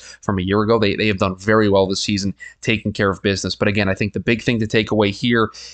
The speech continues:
is this Tennessee rushing attack is going to be all over the place. I don't think there's anybody in particular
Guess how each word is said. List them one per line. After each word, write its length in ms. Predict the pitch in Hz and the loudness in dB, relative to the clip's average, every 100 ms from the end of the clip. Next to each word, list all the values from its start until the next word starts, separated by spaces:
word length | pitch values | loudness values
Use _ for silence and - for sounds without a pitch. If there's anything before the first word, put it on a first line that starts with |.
| - | -6
is 160 | 104 | -4
this 160 | 98 101 | -2 -2
Tennessee 380 | - 120 127 123 | 0 0 2 2
rushing 360 | 110 113 - | 2 2 0
attack 320 | 98 107 98 - | -4 -2 -2 -4
is 100 | 95 | -4
going 240 | 104 110 | 0 0
to 80 | 107 | -2
be 120 | 101 | -4
all 380 | - 104 107 101 | 0 2 2 2
over 100 | 104 | 0
the 80 | - | -4
place. 360 | - - - | -4 -2 -4
I 40 | 101 | -6
don't 300 | 101 104 - | -2 -2 -2
think 200 | 113 107 | -2 -2
there's 180 | 101 90 | -2 -2
anybody 500 | 104 101 101 104 95 | -2 0 0 0 -2
in 80 | |
particular 640 | 95 95 - 113 104 98 | -6 -6 -4 -2 0 0